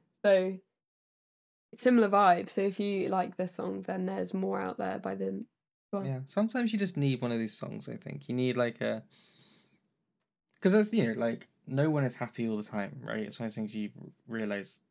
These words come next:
Speaker 2: frequently. You need these songs sometimes to just get out of your system and be like, "Fucking hell, like, uh, that wasn't okay,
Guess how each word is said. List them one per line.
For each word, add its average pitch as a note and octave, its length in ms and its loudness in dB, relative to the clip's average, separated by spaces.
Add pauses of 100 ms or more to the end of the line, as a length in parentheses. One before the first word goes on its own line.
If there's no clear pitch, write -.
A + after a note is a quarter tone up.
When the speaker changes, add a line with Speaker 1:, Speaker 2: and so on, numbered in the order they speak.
(180)
Speaker 2:
frequently. B2+ 500 -10 (720)
You C3 260 -2
need C3+ 320 2
these A#2+ 220 0
songs A2+ 300 -2
sometimes A2 580 -6 (100)
to - 60 -20
just - 440 -10 (1300)
get D3+ 140 6
out D#3+ 60 8
of C#3+ 60 4
your B2+ 80 2
system A#2 340 -2
and A2+ 100 0
be A2 80 -2
like, A2 280 -2
"Fucking A2+ 560 -4
hell, G#2+ 300 -4
like, G#2+ 280 -4
uh, - 480 -16
that B2+ 240 0
wasn't A#2 320 0
okay, G#2 480 -4